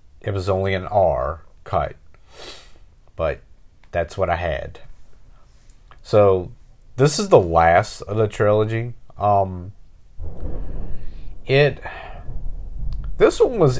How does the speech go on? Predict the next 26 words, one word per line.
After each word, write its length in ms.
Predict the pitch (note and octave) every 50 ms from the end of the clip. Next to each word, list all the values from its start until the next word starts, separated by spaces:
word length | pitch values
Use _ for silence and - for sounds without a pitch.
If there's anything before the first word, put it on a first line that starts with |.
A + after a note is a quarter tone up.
| -
interesting. 800 | - A2+ A#2 - - F#2+ F2 - - - - D#2+ D#2 D#2 D#2+ D#2+ -
It's, 640 | - A2+ A#2+ B2 - - - - - - - - - - - - - - - - - - - -
this 220 | - G3 - -
one 120 | C#4+ B3+ -
almost 540 | - A#2+ B2+ C3+ C#3+ C#3+ C3+ A#2 - - -
reminded 640 | G#2+ G2+ F#2 F2+ F2 F2 F2+ F#2+ G2+ G#2 G#2 G#2
me 220 | G#2 G2+ G#2 G2+ D2+
of, 240 | F#2+ G2 G2 F#2+ G2
like, 260 | G2 F#2+ F#2+ - -
a 240 | F2+ E2+ E2 E2 - - - - - - -
eerie, 420 | A2 A#2+ B2+ C3 C3 B2 A#2 A#2
like, 460 | G#2 G2+ F2+ E2 D#2+ - - - -
ghost 320 | - F#2+ F#2+ F#2 F#2 - -
story, 680 | - - D#2+ D#2 D2 D2 D2 C#2+ C#2 C#2+ D2 D2 C#2+ C#2
sorta. 640 | - - - - F2+ D#2+ D2+ C#2+ C2 - B1+ C2 C2 - - - - - - - - - - - - - - - - - - - - - - -
'Cause, 240 | - A#2 G#2 G#2+
you 120 | A#2+ A2+ A#2
know, 200 | A2+ A2 G#2+ G#2
it 60 | G2+
all 280 | G2+ G#2+ A#2 B2+ B2 -
takes 240 | - B2 G#2+ -
place 540 | - - G#2+ G2 F#2+ F#2+ F#2 - - - - - -
in 120 | F#2+ F#2+ F2
a 80 | D#2+
house. 1000 | - - G2+ F2 D2+ D2 D#2 F2 - - - - - - - - - - - - - - - - - - - - - - - - - - - - - - - - - - - - - - - - - - - - - - - - - - - - - - - - - - -
And, 640 | - G#2 G2+ G2+ G2 F#2+ F2+ F2+ E2+ E2+ E2+ -